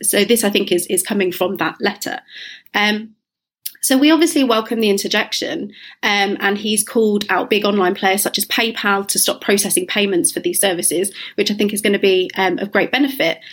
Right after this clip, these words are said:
Um, and also Google and YouTube have committed to removing hundreds of the advertisements for essay writing services on their sites. But other social media platforms like Facebook and Instagram haven't acknowledged the issue yet.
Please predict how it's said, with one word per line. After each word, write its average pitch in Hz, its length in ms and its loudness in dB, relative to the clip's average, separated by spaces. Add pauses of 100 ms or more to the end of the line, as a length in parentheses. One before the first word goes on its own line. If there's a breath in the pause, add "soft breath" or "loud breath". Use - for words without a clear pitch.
(180 loud breath)
Um, 208 260 -2 (340 loud breath)
and 240 140 2
also 247 260 2
Google 226 320 4
and 208 140 4
YouTube 220 400 2
have 185 240 -2
committed 202 460 0
to - 100 -2
removing 190 460 2
hundreds 202 400 2
of 185 100 -2
the - 80 2
advertisements 185 680 2
for 185 100 0
essay 190 200 -2
writing 170 320 0
services 170 560 0 (160 loud breath)
on 196 160 2
their 180 140 2
sites. - 520 0 (460 loud breath)
But 254 140 -2
other 320 400 2
social 196 340 2
media 185 220 4
platforms - 480 -4
like - 140 -4
Facebook 214 560 -2
and 202 100 0
Instagram 190 540 0
haven't 247 420 0
acknowledged 220 440 0
the 185 120 2
issue - 200 -2
yet. - 280 -2